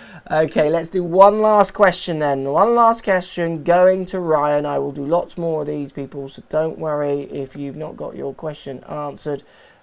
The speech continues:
You come through yet, Ryan? There you are. Ryan, what is your favourite course you've ever played on?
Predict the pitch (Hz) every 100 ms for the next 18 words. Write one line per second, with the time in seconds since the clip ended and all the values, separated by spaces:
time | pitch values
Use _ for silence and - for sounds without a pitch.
0 | - 160 151 151 147 139 165 170 165 151
1 | 160 160 - 156 160 160 160 156 151 143
2 | 160 196 165 135 131 131 131 135 - 135
3 | 170 180 175 170 170 165 _ _ _ _
4 | _ _ - 151 233 - - - - _
5 | _ _ _ _ _ _ 156 156 151 143
6 | 131 135 139 131 254 269 220 - 165 160
7 | 143 - 151 - - 165 165 160 - 113
8 | 104 101 -